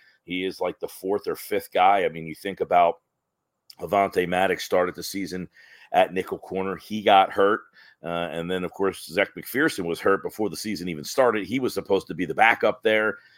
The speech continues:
And now Bradley Roby's out. They've used James Bradbury in that role. So they've had a variety of guys in the corner, uh, slot corner spot that they've kinda rotated around. Josiah Scott they brought in.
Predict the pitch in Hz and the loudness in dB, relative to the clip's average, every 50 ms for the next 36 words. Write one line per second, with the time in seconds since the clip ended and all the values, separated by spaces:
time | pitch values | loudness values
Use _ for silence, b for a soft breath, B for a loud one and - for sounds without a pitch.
0 | B B B _ _ 82 92 92 92 92 92 95 95 101 101 82 101 98 95 85 | B B B _ _ -10 -8 -6 -6 -6 -2 0 0 0 2 4 4 4 4 2
1 | 85 80 76 98 120 127 120 117 117 113 110 101 113 113 113 113 101 - - 87 | 0 -2 2 4 4 4 4 2 -2 -6 -2 0 2 4 4 4 2 -2 -6 -10
2 | 80 76 87 90 82 78 _ _ _ _ _ 73 78 73 - _ - 95 85 78 | -8 -8 -8 -10 -10 -12 _ _ _ _ _ -20 -20 -20 -16 _ -4 -2 -2 -2
3 | - _ - 104 113 120 113 98 120 113 113 110 110 107 104 107 104 104 - 101 | -6 _ 0 2 2 2 2 4 4 4 4 2 2 0 0 2 0 0 0 0
4 | 104 104 104 104 101 101 98 98 b b b b b _ - 104 101 110 131 127 | 0 2 2 2 2 0 0 -2 b b b b b _ -2 2 2 2 4 4
5 | 143 139 135 120 95 110 101 98 104 107 117 120 117 113 104 95 87 98 95 95 | 4 4 4 4 4 2 2 4 6 6 6 6 4 0 -2 -2 -2 0 2 2
6 | 95 95 87 80 90 80 78 - - - - 110 107 104 101 98 95 92 87 b | 2 2 0 -2 -6 -8 -10 -10 -8 -6 -4 -4 -2 -2 0 0 -2 -2 -4 b
7 | b b b b b b b - 87 82 82 85 - - - - 117 117 110 101 | b b b b b b b -4 -2 0 0 0 -2 -4 -2 2 4 4 4 4
8 | - - - 113 113 107 98 90 85 - - - - 90 87 87 82 - - - | 0 -4 -4 -4 -2 -2 -2 -4 -4 -6 -8 -2 0 2 2 2 0 -2 -2 -2
9 | 92 90 85 - - 87 85 - _ _ _ - - 98 92 80 67 90 90 101 | -2 -2 -2 -4 -8 -8 -8 -10 _ _ _ -6 -4 -4 -4 -2 0 0 0 0
10 | - - - 104 101 95 90 78 76 76 98 113 110 104 98 92 85 - 87 85 | 0 -2 -2 0 0 0 -2 -4 -2 -2 0 0 2 2 0 0 -2 -4 -4 -6
11 | - - 92 90 90 82 - - - - 101 95 104 - - 98 92 - - 95 | -2 0 0 0 0 0 -2 -6 -4 -2 0 0 0 0 -2 -4 -4 -2 0 2
12 | 92 92 92 92 92 90 | 2 2 2 0 -4 -6